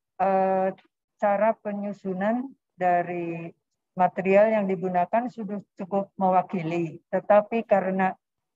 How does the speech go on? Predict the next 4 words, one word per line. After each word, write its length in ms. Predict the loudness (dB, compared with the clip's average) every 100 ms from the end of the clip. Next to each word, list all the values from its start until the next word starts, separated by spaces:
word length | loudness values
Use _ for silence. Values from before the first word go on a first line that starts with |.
| _ _ _ _ _ -4
penyusunannya 800 | -2 -2 -4 -4 -2 0 2 2
masih 400 | 2 -2 -2 -6 -4
terlalu 480 | -2 2 2 0 -6 -8
berjarak 600 | -8 -6 -2 2 2 0